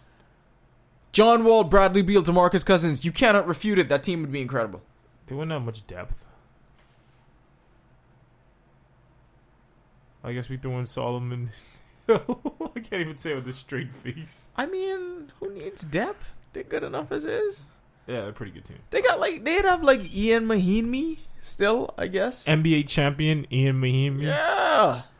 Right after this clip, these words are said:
Speaker 2: With his leadership and his championship
Speaker 1: You pretty
Speaker 2: experience.
Speaker 1: much killed all my drive. I was all excited about that team. I was thinking that Wizards team would be great. Mm, they don't have depth.
Speaker 2: I don't think they wanna give up on Kelly Oubre. Like, I feel like you keep him if you can.
Speaker 1: No, no, no. I think Otto Porter is who you ship.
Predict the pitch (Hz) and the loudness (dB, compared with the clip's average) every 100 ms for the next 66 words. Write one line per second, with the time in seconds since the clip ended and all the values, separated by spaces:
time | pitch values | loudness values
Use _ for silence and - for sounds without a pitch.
0 | - 135 143 147 127 117 113 123 135 135 | -4 0 2 0 -2 -4 2 4 4 2
1 | 151 139 131 127 123 120 - 135 131 131 | 0 0 0 0 -2 -4 0 0 2 0
2 | 131 131 - - 440 - 247 196 - 220 | 0 0 0 4 4 4 4 2 2 4
3 | 196 160 139 143 127 120 113 113 381 165 | 4 2 0 -4 -4 -2 -2 0 0 2
4 | 139 120 - 139 131 131 123 113 120 131 | 2 0 -2 0 2 0 -2 -4 -6 -6
5 | 147 135 160 135 151 147 143 139 117 123 | -8 -4 -4 -4 -6 -8 -8 -8 -8 -8
6 | 120 113 127 120 143 127 123 110 104 107 | -8 -6 -6 -6 -4 -4 -4 -6 -8 -10
7 | 127 113 113 110 117 131 123 107 92 113 | -8 -8 -8 -10 -12 -10 -10 -12 -12 -10
8 | 113 110 117 117 104 107 104 107 - - | -8 -6 -6 -6 -8 -8 -10 -8 -10 -12
9 | - _ - - - - 160 277 294 269 | -16 _ -20 -20 -20 -8 -2 -2 -2 -2
10 | 196 202 117 120 104 101 107 107 98 104 | 0 0 0 -4 -4 -6 -6 -6 -6 -10
11 | 107 - 131 123 - 196 139 123 - 139 | -12 -10 -4 -2 2 0 0 -2 -2 -2
12 | 127 107 98 92 156 262 294 415 147 175 | -2 -4 -6 0 6 6 8 6 6 4
13 | 233 214 - 165 170 185 - 214 220 180 | 4 2 2 6 6 8 8 8 6 4
14 | 180 190 165 - 233 - | 4 2 0 2 2 2